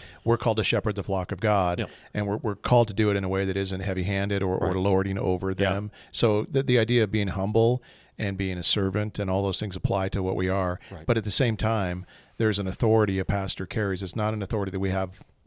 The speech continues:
Speaker 1: within ourselves,
Speaker 3: Right.
Speaker 1: but that comes from God and comes from His Word,
Speaker 3: Yeah.
Speaker 1: that, that we can walk with a confidence and a boldness and an, an assuredness of, like, who we are as the church and where we're going, and, and, and, and hopefully give that as a comfort to Christians, you know,
Speaker 3: Yeah.
Speaker 1: comfort the afflicted.
Speaker 2: Well, again, it's a confidence in Him. It's a boldness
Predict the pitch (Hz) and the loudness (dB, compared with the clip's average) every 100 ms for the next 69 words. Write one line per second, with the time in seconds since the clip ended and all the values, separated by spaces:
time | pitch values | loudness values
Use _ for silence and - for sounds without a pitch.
0 | - - 104 101 90 - 117 104 87 - | -10 -4 -2 0 0 2 4 4 2 -2
1 | 101 - 104 - 104 - 107 92 90 90 | -4 -4 -6 -4 -4 -4 -4 -2 -2 -2
2 | 101 92 95 85 92 110 90 113 98 - | -6 -6 -6 -6 -2 -2 -2 -2 -6 -10
3 | - - 107 - 104 101 - 110 127 98 | -14 -4 -2 -2 -2 -2 -2 0 2 2
4 | 90 85 90 90 - 90 85 85 - 90 | 0 0 -4 -4 -4 -4 -4 -6 -6 -6
5 | 82 87 87 87 101 92 - 92 87 - | -2 -2 -2 -6 -6 -6 -8 -6 -4 -4
6 | 117 101 92 90 87 95 80 - 85 - | -2 -2 -2 -2 -2 -2 -6 -6 -6 -8
7 | - - - - _ - - 117 107 98 | -14 -20 -20 -20 _ -10 -4 -2 0 2
8 | 95 92 87 - 98 - 90 87 87 90 | 0 -2 -4 -6 -6 -6 -4 -4 -4 -6
9 | 90 90 85 87 85 92 87 - - 95 | -6 -8 -8 -10 -8 -10 -10 -14 -14 -12
10 | 90 - - 90 156 123 98 101 95 90 | -12 -14 -4 4 4 4 -2 -2 0 -2
11 | 87 - 98 85 - 104 98 87 85 80 | -4 -4 -6 -6 -6 -4 -4 -6 -8 -6
12 | 85 92 92 87 85 - - 139 117 120 | -6 -6 -8 -8 -8 -8 2 4 6 4
13 | 110 - - 107 104 98 92 - 101 98 | 4 0 -4 -4 -2 -4 -6 -6 -6 -4
14 | 98 90 85 - 87 - 90 92 | -4 -4 -6 -8 -6 -2 0 0